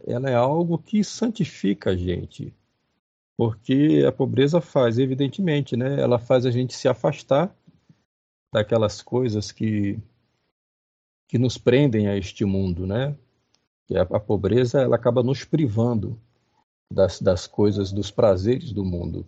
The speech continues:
Por isso que para um rico é muito mais difícil, é, a salvação,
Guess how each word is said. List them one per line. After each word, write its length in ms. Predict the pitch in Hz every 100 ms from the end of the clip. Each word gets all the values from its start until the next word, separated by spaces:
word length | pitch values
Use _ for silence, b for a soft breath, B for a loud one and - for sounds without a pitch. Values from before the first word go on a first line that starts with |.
| _
Por 140 | 107
isso 200 | 117 -
que 140 | - 156
para 180 | 143 139
um 140 | 139
rico 380 | 95 139 - 165
é 40 |
muito 220 | 143 107 -
mais 200 | 123 151
difícil, 600 | - - 170 - 208 208 _ _ _ _ _ _ _ _ -
é, 520 | 104 104 104 101 101
a 80 | 101
salvação, 800 | 101 110 107 117 117 - 90 90